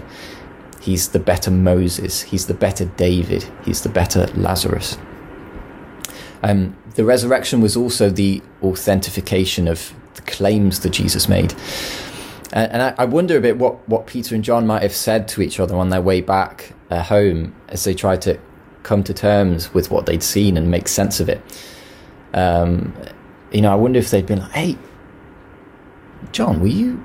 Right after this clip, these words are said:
were you there when Jesus said all that stuff about the Son of Man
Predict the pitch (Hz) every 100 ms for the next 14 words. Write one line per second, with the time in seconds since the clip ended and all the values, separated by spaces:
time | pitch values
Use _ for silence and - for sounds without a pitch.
0 | - 226 311 359 330 269 170 208 165 -
1 | - 98 95 - - 113 - 101 101 90
2 | - - - - - 117 - 127 113 120
3 | 120 117 113 107